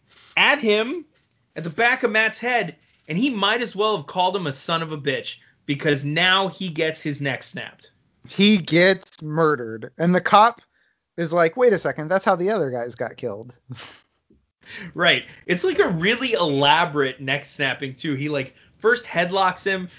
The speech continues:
Speaker 1: then kind of flips so they're back to back. And I think
Speaker 2: Oh,
Speaker 1: he's
Speaker 2: yeah,
Speaker 1: gonna
Speaker 2: he,
Speaker 1: do
Speaker 2: like
Speaker 1: kind of like a reverse pile driver type thing, but instead he just, like, slings him over his shoulder and snaps his neck.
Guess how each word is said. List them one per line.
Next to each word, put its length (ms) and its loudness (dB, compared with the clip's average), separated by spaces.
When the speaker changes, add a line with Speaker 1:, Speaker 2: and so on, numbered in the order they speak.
Speaker 1:
then 140 -2
kind 160 0
of 140 -2
flips 380 -2
so 120 -4
they're 160 2
back 380 0
to 100 -6
back. 480 -4
And 100 -4
I 60 2
think 200 0
Speaker 2:
Oh, 60 12
Speaker 1:
he's 80 10
Speaker 2:
yeah, 80 10
Speaker 1:
gonna 100 8
Speaker 2:
he, 120 4
Speaker 1:
do 100 2
Speaker 2:
like 100 6
Speaker 1:
kind 100 4
of 100 -4
like 160 -2
a 40 -6
reverse 500 2
pile 400 -2
driver 400 -2
type 320 -2
thing, 320 -4
but 100 2
instead 420 2
he 140 -6
just, 240 -10
like, 240 -2
slings 600 0
him 140 0
over 300 0
his 80 -2
shoulder 420 0
and 140 -8
snaps 380 -10
his 120 -18
neck. 280 -18